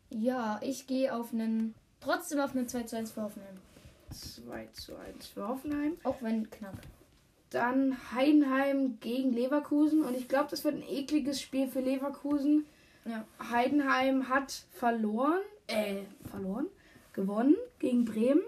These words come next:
Speaker 2: Und natürlich Leverkusen herausragend gespielt gegen Bayern, muss man sagen.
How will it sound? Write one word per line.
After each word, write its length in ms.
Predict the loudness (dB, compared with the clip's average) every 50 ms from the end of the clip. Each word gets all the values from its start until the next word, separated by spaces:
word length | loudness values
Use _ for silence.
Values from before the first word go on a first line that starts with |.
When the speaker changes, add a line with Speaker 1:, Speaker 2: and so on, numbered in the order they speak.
| -4 -14 _ _ _ _ _ _ _ _ _ _ -20 -20 _ _ _ _ _ _
Speaker 2:
Und 440 | 4 6 8 8 6 6 2 0 -2
natürlich 520 | -2 0 2 6 8 8 8 8 4 0
Leverkusen 680 | 0 0 0 0 -2 -2 -2 -2 0 0 0 -2 -4 -6 -6
herausragend 1000 | -4 -2 0 0 -2 -2 -2 0 0 0 0 -2 -2 -4 -2 -2 -2 -2 -2 -4
gespielt 440 | -6 -6 -6 -6 -4 -4 -4 -4 -6
gegen 280 | -6 -6 -4 -4 -4
Bayern, 300 | -4 -4 -2 0 0 2
muss 200 | 2 0 0 -2
man 180 | -2 0 0 0
sagen. 400 | 0 0 0 0 0 -2 -4